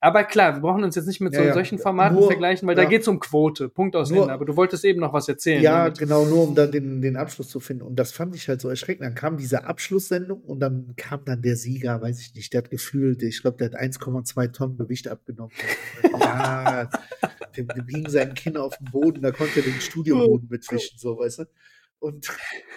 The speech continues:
Speaker 2: dann blenden die die Kinder ein, die sind irgendwie acht und neun Jahre, und dann sagen die in die Kamera: „Wir mögen den Papa viel lieber, seitdem der dünn
Speaker 1: Ja,
Speaker 2: ist“, weißt du?
Speaker 1: schrecklich.
Speaker 2: Da denk ich mir so: „Nee“, also,
Speaker 1: Ja,
Speaker 2: weißt
Speaker 1: aber
Speaker 2: du,
Speaker 1: da
Speaker 2: ich
Speaker 1: weißt
Speaker 2: geh
Speaker 1: du
Speaker 2: auch
Speaker 1: ganz
Speaker 2: meinen
Speaker 1: genau, dass
Speaker 2: Kleinen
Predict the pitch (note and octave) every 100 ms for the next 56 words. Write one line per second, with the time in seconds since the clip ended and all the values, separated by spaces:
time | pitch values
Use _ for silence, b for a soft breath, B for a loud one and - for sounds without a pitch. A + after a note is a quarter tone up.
0 | B B - C#3+ B2+ D#3+ F#3 D#3+ D3+ C3
1 | - E3+ F#3 D3 C3 C#3 C3 C#3 D#3+ D3
2 | C#3 - D3 - C#3 C3 C3 B2+ C3 D3
3 | D3 D3 C3+ C3 B2+ C3+ D3 C3+ C3 B2
4 | D3 C#3+ C3+ C#3+ _ _ _ _ G3+ F3
5 | G#3+ D#4 - G3+ F3 C4 C#4+ C4 A#3+ -
6 | D#4 E4 D#4+ D4+ A#3 G#3 G#3+ A#3+ B3 F3
7 | E3+ E3 F3 C3 D3 - D3+ D3+ C3+ F2
8 | - - _ - B2 B2 C#3+ C3+ - C3
9 | B2+ A#2 B2 A#2+ A#2+ B2+ B2 - - B2
10 | C3 A#2 - _ _ C3+ A2+ G#2 G#2 A2
11 | A2 G#2 - C3+ D3+ D3 D3+ E3 E3 D#3+
12 | D3+ F3+ E3 F3+ F#3 F3+ E3+